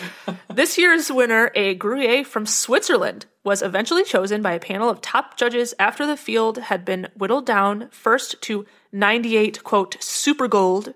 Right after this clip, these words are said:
champion cheeses, and then to a f-, uh, sixteen finalists before they picked the grand champion winner. Judges described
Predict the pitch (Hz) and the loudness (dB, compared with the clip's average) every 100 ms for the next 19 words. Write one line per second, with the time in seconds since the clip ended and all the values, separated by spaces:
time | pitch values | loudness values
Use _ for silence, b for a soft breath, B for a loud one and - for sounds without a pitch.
0 | _ - 220 202 202 190 - 190 190 190 | _ -4 -4 -2 -4 -2 -4 -4 -2 -2
1 | 190 - b b _ _ _ 202 202 247 | -2 -8 b b _ _ _ 0 4 2
2 | 233 190 - - - 196 175 - - - | 4 0 -2 -14 -2 2 4 2 -2 -2
3 | 240 - 220 202 185 180 - - - - | -2 -2 -4 -2 -2 -2 -6 -10 -8 -10
4 | - _ _ _ _ _ b b b b | -12 _ _ _ _ _ b b b b
5 | b b - 196 160 180 - 170 - _ | b b -2 0 -2 -6 -6 -8 -8 _
6 | _ - - 208 190 175 175 - 175 170 | _ -10 0 2 2 0 -4 -8 -8 -8
7 | - 190 - - - _ B B B B | -10 -8 -10 -10 -14 _ B B B B
8 | B B B 226 233 320 311 359 - 247 | B B B 0 2 2 2 0 2 4
9 | 208 190 196 - | 4 4 0 -6